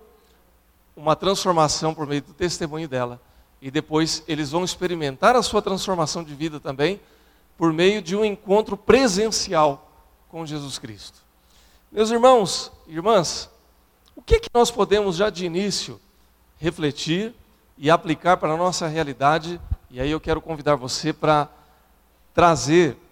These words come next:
essa reflexão para a tua vida, para a tua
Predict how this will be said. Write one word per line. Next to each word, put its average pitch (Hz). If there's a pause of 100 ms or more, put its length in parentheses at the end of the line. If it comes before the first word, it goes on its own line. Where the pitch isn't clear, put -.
(280)
essa 139
reflexão 139
para 139
a -
tua 196
vida, 110 (560)
para 123
a -
tua 147